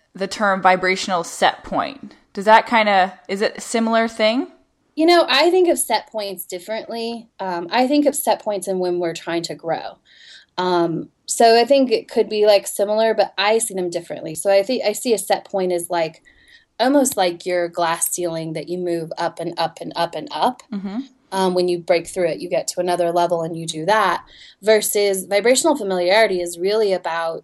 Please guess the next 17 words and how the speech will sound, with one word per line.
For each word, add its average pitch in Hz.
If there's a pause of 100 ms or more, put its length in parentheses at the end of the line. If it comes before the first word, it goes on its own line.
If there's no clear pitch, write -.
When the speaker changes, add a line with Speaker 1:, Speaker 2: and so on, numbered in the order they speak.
Speaker 2:
it's, -
it's 185
almost 247
how 208
you 185
step 180
back 175
into 180
a 170
certain 175
behavior 170
or 175
a 170
certain 175
type 175
of 160
being 170